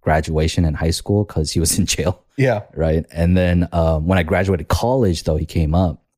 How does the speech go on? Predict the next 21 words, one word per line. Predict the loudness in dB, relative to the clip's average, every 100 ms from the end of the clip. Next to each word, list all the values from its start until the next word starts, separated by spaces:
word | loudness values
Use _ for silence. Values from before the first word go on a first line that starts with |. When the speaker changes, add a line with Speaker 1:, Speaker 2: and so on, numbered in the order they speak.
| _ _ -8
Speaker 1:
and, | -2 -2 -2 -4
um, | -6 -8 -10 -14 _ _ _ _
they're | 0 2
announcing | 4 4 4 2 0 2 4 2 0
the | -2 0
names | 2 2 4 2 -2
by, | -2 -2 0 -4 -10 -14
uh, | -8 -6 -8 -8
each | -6 -2
major. | 0 0 -2 0 0 -2 -8 _ _ -10
So | -2 -2
there's, | -2 -6 -6
like, | -10 -10 -2
audio, | 0 2 2 2 0 0
there's | -4 -10
fashion, | -8 -4 -4 -4 -6 -6 -6
and | -8
then | -10 -12 _
they | -6
s-, | -6 -4
announce, | 0 2 0 -2